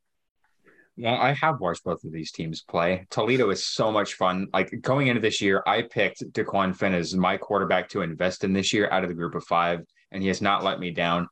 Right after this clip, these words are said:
A little bit underwhelming early. They had a tough non-con schedule, but they're rolling now in mac play. Fifty-two points in two straight games. DeQuan Finn is just going nuts. I like him to keep rolling.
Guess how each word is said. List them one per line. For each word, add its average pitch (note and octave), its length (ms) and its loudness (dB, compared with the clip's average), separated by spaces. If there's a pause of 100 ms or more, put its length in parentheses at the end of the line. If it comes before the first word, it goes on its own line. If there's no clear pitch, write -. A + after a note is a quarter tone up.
(180)
A A2 60 2
little F#3+ 180 4
bit E3+ 140 4
underwhelming C3+ 500 2
early. B2 260 2
They A#2+ 80 2
had B2 140 -2
a G#2+ 60 2
tough - 280 -2
non-con G2 480 -2
schedule, F#2+ 400 0
but F2 280 0
they're A2+ 100 2
rolling G2 420 0
now F#2 200 2
in E2+ 100 -2
mac F2 280 0
play. F2 360 -2 (240)
Fifty-two C3+ 440 0
points G2 400 -2
in F#2 80 -2
two G2 180 0
straight F2 260 0
games. F2+ 300 0
DeQuan G#2+ 360 -2
Finn F2+ 280 0
is F2+ 160 -8
just F2+ 160 -8
going D#2+ 260 -4
nuts. F#2+ 360 0 (340)
I G#2+ 80 2
like G2+ 260 2
him G2+ 280 -4
to F#2+ 80 0
keep F2+ 260 -4
rolling. G#2+ 400 2